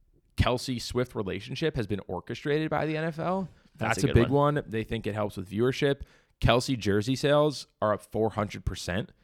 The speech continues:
Speaker 1: since Taylor Swift's first game appearance.
Speaker 2: Wow.
Speaker 1: Viewership has obviously skyrocketed for the N F L. So
Speaker 2: They don't need more viewers is the thing. Like,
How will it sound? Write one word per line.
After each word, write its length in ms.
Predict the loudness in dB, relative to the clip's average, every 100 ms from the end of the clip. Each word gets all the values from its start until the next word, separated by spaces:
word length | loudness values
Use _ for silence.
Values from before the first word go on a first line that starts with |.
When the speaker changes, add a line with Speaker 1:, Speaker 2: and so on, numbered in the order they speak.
| _ -8
Speaker 1:
since 360 | -4 -4 -8
Taylor 300 | -4 -2 0
Swift's 280 | -2 -6 -6
first 260 | -6 -6 -6
game 180 | -6
appearance. 580 | -4 -2 -2 -2 -6 -8
Speaker 2:
Wow. 320 | -6 -4 -6 -8
Speaker 1:
Viewership 560 | -2 0 0 0 -2 -2
has 100 | -4
obviously 420 | -4 -6 -8 -8
skyrocketed 680 | -6 -4 -2 0 0 -2 -4
for 80 | -2
the 100 | -2
N 60 | -2
F 120 | -2
L. 280 | 0 0 -4 _
So 360 | -4 0 0 -4 -10 -16 0
Speaker 2:
They 120 | 4
don't 260 | 6 6 4
need 220 | 4 6
more 180 | 4 4
viewers 400 | 4 4 2 -4
is 120 | -6
the 80 | -4
thing. 200 | -2 4
Like, 180 | 4